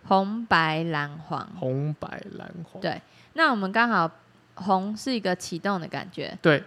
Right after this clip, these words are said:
Speaker 1: 白是平静，开始平静。
Speaker 2: 对。
Speaker 1: 然后蓝就是转化、整合转化。
Speaker 2: 嗯。
Speaker 1: 然后黄就是收，丰收成果嘛，刚好黄跟白在中间跳着。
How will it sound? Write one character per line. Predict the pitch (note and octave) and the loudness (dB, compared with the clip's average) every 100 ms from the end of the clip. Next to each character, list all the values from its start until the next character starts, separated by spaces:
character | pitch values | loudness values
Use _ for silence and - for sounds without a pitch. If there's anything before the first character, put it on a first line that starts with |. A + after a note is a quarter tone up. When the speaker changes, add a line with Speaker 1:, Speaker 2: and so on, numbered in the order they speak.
| - - - | -10 -16 2
Speaker 1:
白 | F#3+ F#3 G#3 | 4 4 0
是 | B3+ A#3+ | -2 -2
平 | G3 G#3+ F#3+ | -2 -4 -4
静， | G3+ A#3+ G#3 | -4 -4 0
开 | A3 | 0
始 | |
平 | F3+ F3 D#3+ | 0 -4 -6
静。 | - G3 D#3 - - | -6 -6 -8 -16 0
Speaker 2:
对。 | D#3+ C3 | 2 2
Speaker 1:
然 | F#3+ G3+ | 2 4
后 | A#3+ A#3 A3 | 6 4 4
蓝 | F3+ F3+ | 4 2
就 | G3+ A3 | 0 0
是 | A#3+ A3+ | 0 -2
转 | - E3+ D#3 | 2 2 2
化、 | D#3 G#3 F3 D3 - | 0 2 4 0 -2
整 | E3+ D3 | -2 -2
合 | D#3 E3 E3+ | -2 -2 -2
转 | E3 C#3+ D#3+ | -2 -4 -4
化。 | E3 C#3+ - _ _ _ _ | -4 -4 -8 _ _ _ _
Speaker 2:
嗯。 | D#3+ C3+ | -4 -2
Speaker 1:
然 | E3+ F3+ | 0 2
后 | G#3+ G#3+ G3 F#3 F3+ E3+ | 4 6 6 6 4 2
黄 | - E3+ F#3 | 4 4 4
就 | G#3 | 0
是 | G#3 G3+ | 2 2
收， | F#3 - G3 F#3 - _ _ | 0 4 4 4 2 _ _
丰 | - G3+ G3 | -2 -2 0
收 | G3 F3 | 2 2
成 | F3 D#3+ D3 | 2 -4 -6
果 | - | -8
嘛， | A#2 - - - - | -8 -10 -14 -20 -6
刚 | C#4+ D4 | 0 4
好 | G#3+ | 4
黄 | F3 E3+ E3+ F3 | 6 4 4 2
跟 | G3 G3 G3 G3 - _ _ | 2 2 -2 -6 -12 _ _
白 | - D3 C#3+ D#3 - _ | 0 2 2 -4 -10 _
在 | F#3+ F#3 _ | -4 -4 _
中 | F#3 E3+ | -2 -2
间 | F3 E3 | -4 -8
跳 | - F3 - | -2 -2 -2
着。 | - | -6